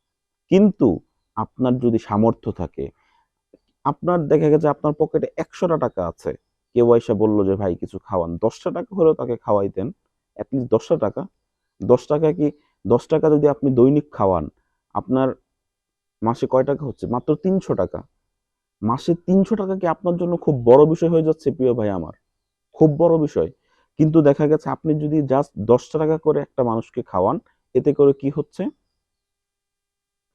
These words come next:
এতে করে সেই মানুষটার প্রাণ বাঁচছে, সেই মানুষটার ক্ষুধা নিবারণ হচ্ছে। আমি just মিনিমাম বলছি যে বা-, আপনি আর কিচ্ছু করতে, খুব মেজাজ খারাপ, তারপরে আপনি তাকে দশটা টাকা খাওয়াই দেন যে, "যা, আসছোস,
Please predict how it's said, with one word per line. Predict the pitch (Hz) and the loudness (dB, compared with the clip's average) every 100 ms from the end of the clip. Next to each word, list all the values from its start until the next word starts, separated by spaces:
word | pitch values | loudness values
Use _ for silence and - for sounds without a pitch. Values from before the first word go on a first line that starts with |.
| - | -4
এতে | 117 165 | 0 0
করে | - 104 120 - _ _ _ | 2 4 4 2 _ _ _
সেই | - 127 | 0 2
মানুষটার | 123 127 127 - 131 | 2 0 -2 -6 -8
প্রাণ | - 123 123 120 | -4 0 2 2
বাঁচছে, | 98 - - 80 - _ _ _ | 0 -6 -10 -12 -12 _ _ _
সেই | - 123 | -2 0
মানুষটার | 131 135 - 143 | 0 -2 -4 -6
ক্ষুধা | - 131 151 | 0 4 6
নিবারণ | 160 123 110 98 | 4 0 0 -2
হচ্ছে। | 90 - - 78 _ _ _ | -4 -8 -8 -8 _ _ _
আমি | - 131 170 | 0 0 2
just | 185 185 - | 2 0 0
মিনিমাম | 113 123 170 202 196 175 113 | 4 6 6 6 4 0 2
বলছি | 104 - 92 | 0 0 -4
যে | 90 104 | -2 -2
বা-, | 87 - _ | -4 -10 _
আপনি | 113 - 147 | -12 -6 -6
আর | 147 | -6
কিচ্ছু | _ 190 190 - 185 | _ -4 -4 -2 0
করতে, | 180 170 165 - 147 | 2 0 0 -2 -4
খুব | - 170 165 | 2 6 6
মেজাজ | 139 139 135 127 | 4 2 0 0
খারাপ, | 107 85 - _ _ _ | -4 -4 -4 _ _ _
তারপরে | 131 139 143 | 0 2 2
আপনি | 131 123 | 2 0
তাকে | 123 113 | 0 2
দশটা | 104 - 98 | 0 -2 -6
টাকা | 90 90 | -6 -6
খাওয়াই | 90 85 80 | -4 -4 -4
দেন | 78 - _ _ _ _ | -8 -20 _ _ _ _
যে, | 90 | -6
"যা, | 92 98 - _ _ _ _ _ - | -2 -2 -4 _ _ _ _ _ -8
আসছোস, | 113 - 160 | -8 -4 -4